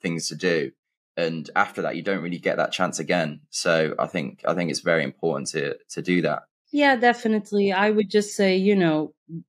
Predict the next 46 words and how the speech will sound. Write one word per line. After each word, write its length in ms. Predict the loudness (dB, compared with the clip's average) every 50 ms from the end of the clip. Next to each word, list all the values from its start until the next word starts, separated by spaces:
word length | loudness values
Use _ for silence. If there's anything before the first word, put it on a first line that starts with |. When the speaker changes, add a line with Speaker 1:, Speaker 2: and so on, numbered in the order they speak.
| _ -2
Speaker 2:
believe 360 | 2 2 4 6 4 4 6 6
in 140 | 6 6
yourself 540 | 6 4 2 2 2 2 4 2 2 0 0
and, 200 | -2 -2 0 0
like, 220 | 0 0 0 -2 _ _ _ _ 2
push 280 | 2 2 2 2 0
yourself 560 | 2 2 2 0 2 2 4 4 2 0 -2 -10
for 220 | -8 0 0 0
those 340 | 0 4 4 4 4 6 4
opportunities. 920 | 4 2 2 0 -4 -2 2 2 4 4 4 2 0 0 0 0 0 0
But 160 | 2 2 2 2
at 160 | 2 0 -2
the 80 | -8
same 280 | -6 -2 0 2 2 2
time, 320 | 0 0 0 2 2 2
and 140 | 0 0 0
this 180 | 0 -2 -2 -4
is 120 | -8 -6 -4
gonna 240 | -4 -2 -2 -4
sound 340 | -4 -2 -2 0 0 0 0
a 40 | 0
bit 100 | 0 0 0
of 100 | 0 0
a 60 | -2
paradox, 840 | -4 -2 0 2 2 2 2 2 2 0 0 -4 -8 -20 -20 -20 _ -10
but 380 | -4 2 4 4 4 4 2 -2 _ _ _ _ 2
everyone 480 | 2 4 6 6 6 6 6 4 2 2
has 200 | 2 0 0 0
a 60 | 0
different 360 | 0 0 -2 0 -2 -2 0
timing 520 | 0 2 2 4 4 4 4 2 2 0 -2 -6 _ _ _ 2 6
and 160 | 8 8 8
you 80 | 6 4
can't 320 | 2 2 4 4 4 2
force 440 | -2 -2 0 2 2 2 0 -4 -10
people 460 | _ -4 -4 -2 0 2 2 2 2 2
to 440 | 0 2 2 4 2 2 0 -2 -6 -10 -16 -8 0
do 480 | 4 6 8 8 8 6 4 2 -2
stuff, 520 | -4 -8 -6 0 4 4 4 4 2 -4 -14
especially 540 | -14 -10 -4 -2 -2 0 0 2 2 2 4
within 320 | 4 4 4 4 2 2
design, 360 | 0 0 0 0 0 0 2 0
which 160 | 0 0 -2
is 120 | -4 -4 -2
such 200 | -2 -2 0 2
a 260 | 2 4 4 2 0